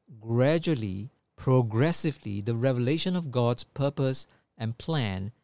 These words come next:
becomes clearer and clearer as the prophets piece their puzzles together.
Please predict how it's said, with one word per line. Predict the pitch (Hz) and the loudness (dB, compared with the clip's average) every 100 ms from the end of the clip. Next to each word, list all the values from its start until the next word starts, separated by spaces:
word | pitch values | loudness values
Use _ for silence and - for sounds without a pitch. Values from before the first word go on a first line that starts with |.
| _ | _
becomes | - 117 110 - | -10 -4 -2 -4
clearer | - 151 156 160 151 147 147 _ _ _ - | -8 -4 0 0 0 -2 -4 _ _ _ -8
and | 151 190 202 | -4 -4 -2
clearer | 147 131 107 104 107 120 _ _ - | -2 0 0 -2 -4 -8 _ _ -6
as | 117 | -4
the | - | -4
prophets | - 127 120 131 - | -4 -4 -2 -4 -6
piece | - 117 110 | -6 -6 -4
their | - | -6
puzzles | 113 107 98 95 92 - | -6 -6 -6 -6 -10 -10
together. | 107 92 92 82 - | -12 -10 -10 -10 -16